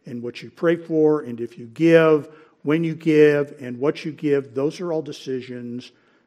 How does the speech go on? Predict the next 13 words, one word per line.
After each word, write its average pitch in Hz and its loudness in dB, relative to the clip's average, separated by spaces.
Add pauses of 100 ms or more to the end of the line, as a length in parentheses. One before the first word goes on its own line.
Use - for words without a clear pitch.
(140)
that 123 -8
are 123 -4
laid 120 -4
at 127 -14
your 120 -10
feet. 151 -6
And 120 -10
there 127 0
is, 139 4
of 139 -14
course, 139 -4 (540)
God 143 4
is 131 -2